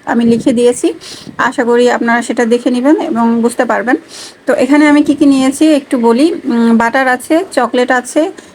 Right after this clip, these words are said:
ডিম আছে, আর আমাদের দুই রকম চিনি আছে, একটা হচ্ছে ব্রাউন সুগার আর একটা হচ্ছে হোয়াইট সুগার, আর আছে ময়দা, তারপরে আছে কোকো পাউডার,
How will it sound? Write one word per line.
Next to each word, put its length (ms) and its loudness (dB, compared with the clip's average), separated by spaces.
ডিম 320 4
আছে, 320 0
আর 220 0
আমাদের 380 -2
দুই 160 2
রকম 280 2
চিনি 320 2
আছে, 280 0
একটা 300 0
হচ্ছে 200 -2
ব্রাউন 400 2
সুগার 380 0
আর 100 2
একটা 200 -2
হচ্ছে 200 -2
হোয়াইট 360 0
সুগার, 340 0
আর 240 0
আছে 300 -2
ময়দা, 520 2
তারপরে 340 -2
আছে 220 -2
কোকো 260 -4
পাউডার, 340 0